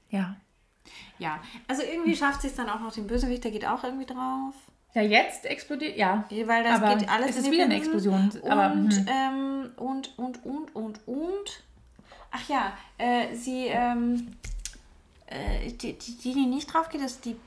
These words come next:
Speaker 2: die Tochter, also
Speaker 1: Mhm.
Speaker 2: der, der, der Alleskönner, Taskmaster.
Speaker 1: Ja.
Speaker 2: Ähm,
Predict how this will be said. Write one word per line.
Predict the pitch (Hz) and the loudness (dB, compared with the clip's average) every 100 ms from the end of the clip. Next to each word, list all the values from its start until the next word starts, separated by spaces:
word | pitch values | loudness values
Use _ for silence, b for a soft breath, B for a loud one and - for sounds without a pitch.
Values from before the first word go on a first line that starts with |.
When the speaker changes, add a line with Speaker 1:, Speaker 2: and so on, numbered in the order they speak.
| - | -12
Speaker 2:
die | 208 214 | -10 -10
Tochter, | - 240 254 359 330 | -4 -4 -2 0 2
also | 254 240 | 2 4
Speaker 1:
Mhm. | 202 | 6
Speaker 2:
der, | 226 220 220 | 6 4 0
der, | 208 208 208 | -4 -4 -4
der | 202 208 208 202 - | -6 -6 -6 -6 -8
Alleskönner, | 214 233 202 285 285 | -8 -8 -6 -8 -4
Taskmaster. | 247 240 269 277 294 311 - | -6 -6 -6 -8 -6 -8 2
Speaker 1:
Ja. | 226 - - - | 4 4 0 -14
Speaker 2:
Ähm, | - 233 233 | -6 -2 -2